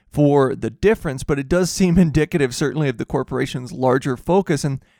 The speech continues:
this is something actually I noticed at a few malls I went to after Leighton pointed this out to me. Bath and Body Works, smaller square footage, but they were allowing more people in their stores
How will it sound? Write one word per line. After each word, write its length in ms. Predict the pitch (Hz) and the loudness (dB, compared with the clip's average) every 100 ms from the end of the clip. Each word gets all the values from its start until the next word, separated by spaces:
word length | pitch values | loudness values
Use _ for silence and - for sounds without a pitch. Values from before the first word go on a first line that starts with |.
| _ | _
this 180 | 190 208 | 0 2
is 80 | |
something 320 | 175 185 185 143 | 0 0 0 -2
actually 360 | 170 - 151 | -4 -2 -2
I 140 | 120 160 | 0 2
noticed 560 | 147 131 131 143 - - _ _ | 4 4 2 0 -8 -20 _ _
at 180 | 131 - - - - | -4 -4 -10 -14 -8
a 80 | 131 | -4
few 180 | 156 151 | 0 0
malls 260 | 135 131 | 2 0
I 100 | 131 | 0
went 200 | 123 127 | -2 -4
to 160 | - 135 | -4 -4
after 340 | - 139 - 123 | -2 -4 -4 -4
Leighton 300 | 123 - 139 | -4 -6 -8
pointed 320 | - 120 120 | -6 -4 -4
this 180 | 123 131 | -4 -4
out 160 | 113 - | -6 -8
to 80 | |
me. 120 | 127 123 | -10 -6
Bath 280 | 120 156 | -2 -2
and 120 | 175 165 | -2 0
Body 240 | 190 202 | 0 0
Works, 300 | 131 131 - | 0 0 -4
smaller 380 | - 117 120 160 | -8 -4 0 -2
square 240 | - 175 165 | 0 -4 -2
footage, 400 | 196 151 127 - _ _ _ | 0 0 -2 -6 _ _ _
but 240 | 147 165 | 0 2
they 100 | 147 | 2
were 140 | 139 127 | 4 4
allowing 380 | 127 131 131 | 2 2 0
more 220 | 120 117 131 | -4 -4 -2
people 320 | 147 139 135 | -4 -4 -4
in 60 | |
their 160 | 127 123 | -4 -6
stores 460 | - 170 151 127 | 2 4 4 2